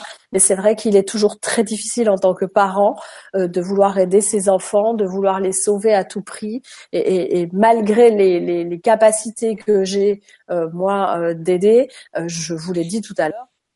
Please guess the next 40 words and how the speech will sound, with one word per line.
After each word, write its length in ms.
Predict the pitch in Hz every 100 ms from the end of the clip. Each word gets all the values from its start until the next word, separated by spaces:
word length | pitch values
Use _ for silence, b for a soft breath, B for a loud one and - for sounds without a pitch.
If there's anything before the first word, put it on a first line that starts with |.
| _ _ -
je 40 |
suis 20 |
quand 140 | 220 190
même 180 | 190 185
heurtée 320 | 202 - 240
à 80 | 208
une 160 | 185 185
période 480 | 175 180 208 202
de 100 | 180
mon 140 | 170 165
existence 600 | 170 175 165 196 254 -
où 40 |
pendant 280 | 202 190 190
presque 360 | 196 196 196 180
deux 440 | 165 170 165 170
ans, 200 | 185 233
je 180 | 214 185
n'ai 220 | 165 170
pas 220 | 190 165 156
vu 300 | 170 202 285 _ _ -
mes 180 | 185 190
enfants, 420 | 196 - 156 - _ B B B B B
euh, 160 | 156 151
mais 100 | 165
dans 140 | 185 180
la 140 | 196
totalité 680 | - 208 240 220 214 233 240
de 80 | 196
mes 240 | 190 185
enfants. 380 | 190 - - 175 _ _ _
Et 200 | 180 170
il 140 | 180
a 80 | 180
fallu 300 | 175 190 220
que 40 | 208
je 120 | 196
respecte, 640 | 175 170 - 202 196 -
euh, 120 | 180
cette 240 | 165 - -
période-là. 560 | 175 170 180 185 -